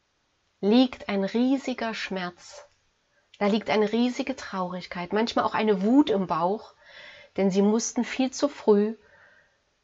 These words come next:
zu viel alleine managen und konnten so diese anderen Fähigkeiten, auf sich zu achten, ähm, die eigenen Bedürfnisse wahrzunehmen, konnten sie nicht lernen,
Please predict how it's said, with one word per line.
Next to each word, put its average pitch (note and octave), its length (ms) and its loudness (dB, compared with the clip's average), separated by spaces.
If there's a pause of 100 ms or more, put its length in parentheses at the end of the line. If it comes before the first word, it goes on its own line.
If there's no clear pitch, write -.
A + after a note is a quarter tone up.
(260)
zu - 160 -2
viel A#3+ 480 0
alleine G3 720 2 (160)
managen B3+ 720 0 (140)
und F#3+ 160 -2
konnten A3 460 0
so F#3+ 460 2 (320)
diese F3 220 -6 (100)
anderen B3+ 480 2
Fähigkeiten, F#3 1040 -2 (480)
auf G3 140 -8
sich - 300 -4
zu - 200 -6
achten, F3 600 -2 (1040)
ähm, F#3+ 420 4 (180)
die - 140 4
eigenen A3 260 4
Bedürfnisse A#3 720 2
wahrzunehmen, F#3 1000 2 (480)
konnten A#3 360 -2
sie G#3+ 160 0
nicht A3+ 260 -4
lernen, G3 560 -2